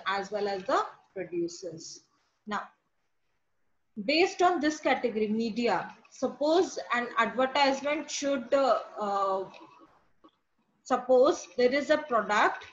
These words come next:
which should be just, uh, by listening to it, our customers get influence to purchase a product. So it is beneficial for a producer or the manufacturer or, uh, the businessman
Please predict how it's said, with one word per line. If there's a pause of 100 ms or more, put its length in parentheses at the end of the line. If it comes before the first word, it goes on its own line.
(300)
which
should
be
just,
uh, (120)
by (120)
listening
to
it, (120)
our
customers
get (140)
influence (280)
to
purchase
a
product. (360)
So (420)
it
is
beneficial
for
a
producer
or
the
manufacturer (100)
or, (140)
uh,
the (360)
businessman